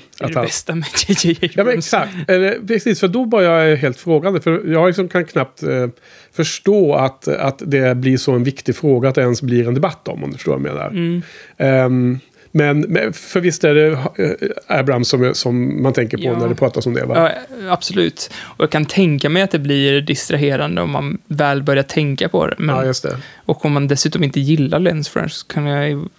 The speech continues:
Speaker 1: kan det bli väldigt störande. Men jag tycker det är väldigt nice. <laughs>
Speaker 2: Ja, och jag har i alla fall absolut inget problem med det. Och det är till och med så att det liksom inte registrerar riktigt. För det är som inte en viktig, riktig parameter. Och det är klart att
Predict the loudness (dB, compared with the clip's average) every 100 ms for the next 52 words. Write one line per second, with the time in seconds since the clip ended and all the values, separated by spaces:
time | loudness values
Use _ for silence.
0 | -20 -6 -4 0 0 0 -2 -2 -4 -2
1 | -2 -4 -4 0 2 2 0 -2 -2 0
2 | 0 -4 -10 _ _ -2 0 -2 -4 -2
3 | -4 -2 -4 -2 -2 4 4 4 2 0
4 | 0 -2 -2 -2 -2 -2 -2 -4 -2 2
5 | 2 4 4 2 2 2 2 -2 -2 0
6 | -2 -2 -4 -4 -4 -4 -4 -4 -4 -4
7 | -6 -2 0 2 0 -2 -6 -6 0 0
8 | 0 -2 -2 -6 -8 -12 -6 -6 -6 -14
9 | -20 -20 -20 -20 -20 _ -6 -2 0 2
10 | 2 2 2 2 0 -10 -8 -4 0 2
11 | 0